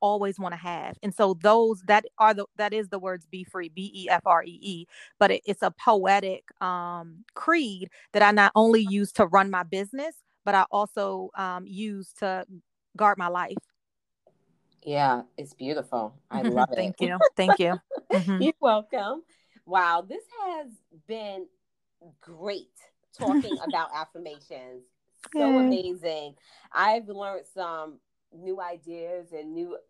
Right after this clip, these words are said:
Speaker 2: new tips, and, um, I, I thank you so much for that.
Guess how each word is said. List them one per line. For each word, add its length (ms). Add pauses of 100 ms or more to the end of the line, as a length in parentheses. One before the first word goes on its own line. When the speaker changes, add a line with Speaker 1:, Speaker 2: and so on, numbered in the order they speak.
(100)
Speaker 2:
new 220
tips, 480
and, 320
um, 600
I, 80 (120)
I 240
thank 220
you 100
so 340
much 280
for 120
that. 340